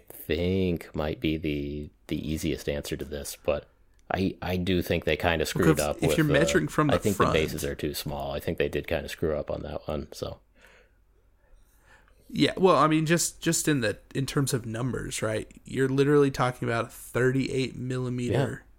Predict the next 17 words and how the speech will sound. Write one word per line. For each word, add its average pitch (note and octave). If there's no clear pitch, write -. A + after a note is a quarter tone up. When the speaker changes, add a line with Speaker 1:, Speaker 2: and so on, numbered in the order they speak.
Speaker 1:
Yeah. A#2
Yeah. -
Speaker 2:
scale C#3
Speaker 1:
Yeah. B2+
Speaker 2:
model C#3+
on C3+
a B2
twenty-five C3
millimeter B2
Speaker 1:
Right. G#2+
Speaker 2:
base. -
Speaker 1:
It, -
it's F2+
not G#2+
quite G#2+
right. G2+
Speaker 2:
Like, B2